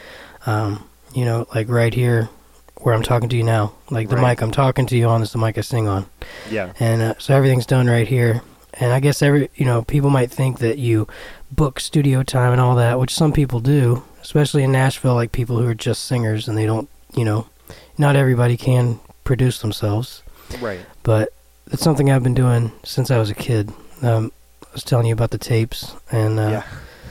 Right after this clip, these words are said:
Speaker 1: and my parents got me a recording studio when I was twelve or thirteen, like a digital recording studio where I could
Speaker 2: Oh, yeah.
Speaker 1: multi-track.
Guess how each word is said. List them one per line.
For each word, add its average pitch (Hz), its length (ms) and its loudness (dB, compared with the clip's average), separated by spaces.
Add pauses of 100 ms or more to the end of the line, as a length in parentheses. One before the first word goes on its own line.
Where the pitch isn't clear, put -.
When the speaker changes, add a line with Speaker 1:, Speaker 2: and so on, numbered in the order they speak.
(760)
Speaker 1:
and 135 120 2
my 127 80 4
parents 127 380 0
got 123 220 0
me 123 100 2
a 120 60 2
recording 123 400 0
studio 110 500 0
when 107 160 0
I 110 140 0
was 104 420 -6 (320)
twelve 113 280 2
or 113 60 -4
thirteen, 120 640 -2 (120)
like 117 120 -2
a 113 60 -4
digital 127 380 2
recording 135 360 0
studio 139 480 2
where 127 120 2
I 117 80 2
could - 140 -8
Speaker 2:
Oh, 117 40 0
yeah. - 60 0
Speaker 1:
multi-track. 117 800 -4